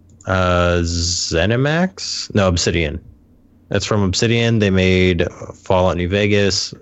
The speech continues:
and it looks like Fallout, but so much of it plays like Mass Effect,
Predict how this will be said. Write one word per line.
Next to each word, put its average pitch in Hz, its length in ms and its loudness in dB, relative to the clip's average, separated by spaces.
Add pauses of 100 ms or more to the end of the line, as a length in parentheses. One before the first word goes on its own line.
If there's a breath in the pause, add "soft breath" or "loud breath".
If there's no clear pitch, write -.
(140)
and 92 200 0
it 80 120 0
looks 113 260 0
like 113 200 0
Fallout, 110 640 0 (560 loud breath)
but 87 440 -2
so - 340 -2
much 101 220 -2
of 98 60 -10
it 92 140 -4
plays 98 340 0
like 87 200 -2
Mass 87 280 -4
Effect, 92 460 -4